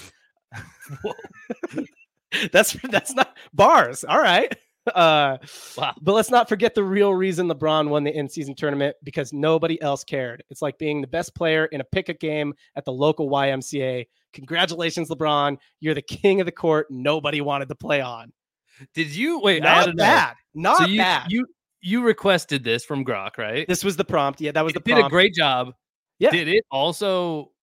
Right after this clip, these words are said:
Speaker 2: choose to use the Fox News?
Speaker 1: No, it's, uh, I, I also asked it.
Speaker 2: Oh,
Speaker 1: I
Speaker 2: okay,
Speaker 1: also
Speaker 2: that's
Speaker 1: prompted
Speaker 2: just a,
Speaker 1: it
Speaker 2: I
Speaker 1: for
Speaker 2: thought that was doing, like, a,
Speaker 1: Yeah, no,
Speaker 2: a
Speaker 1: it does. It, it actually gives you a rundown. So this, uh, this, yes, it did. So LeBron James
Speaker 2: <laughs>
Speaker 1: takes home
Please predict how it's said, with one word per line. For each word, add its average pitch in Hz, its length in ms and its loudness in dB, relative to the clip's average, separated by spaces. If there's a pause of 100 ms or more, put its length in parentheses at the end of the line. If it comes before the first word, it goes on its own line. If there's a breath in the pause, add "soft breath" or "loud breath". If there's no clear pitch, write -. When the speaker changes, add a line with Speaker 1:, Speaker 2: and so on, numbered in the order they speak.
(480)
Speaker 2:
choose 143 420 -10
to 160 100 -8
use 131 320 -4
the 139 100 -4
Fox 117 480 -8
News? 120 560 -10 (360)
Speaker 1:
No, 170 440 4
it's, 175 220 -2
uh, 156 360 2 (240)
I, 185 180 -2
I 180 160 2
also 180 320 2
asked 160 240 2
it. 175 80 6
Speaker 2:
Oh, 165 60 2
Speaker 1:
I 165 60 6
Speaker 2:
okay, 170 60 6
Speaker 1:
also 165 200 2
Speaker 2:
that's 151 100 4
Speaker 1:
prompted 151 260 0
Speaker 2:
just 143 100 -2
a, - 20 -2
Speaker 1:
it 139 80 -6
Speaker 2:
I 165 80 4
Speaker 1:
for 151 80 0
Speaker 2:
thought 214 160 4
that 190 160 4
was 170 240 -4
doing, 165 240 -6
like, 151 180 -6
a, 143 80 -4
Speaker 1:
Yeah, 208 200 6
no, 214 180 6
Speaker 2:
a 196 40 6
Speaker 1:
it 175 60 0
does. 208 220 6
It, 220 180 2
it 202 140 0
actually 196 280 0
gives 165 180 -4
you 170 80 0
a 160 40 0
rundown. 151 300 0
So 160 140 -6
this, 165 180 -4 (140)
uh, 190 120 -4
this, 165 360 -8
yes, 170 260 -6
it 160 80 -12
did. 131 240 -8 (420)
So 156 220 -6
LeBron 151 240 0
James 147 260 -2
Speaker 2:
<laughs> - 0 -
Speaker 1:
takes 156 220 -6
home 147 360 -6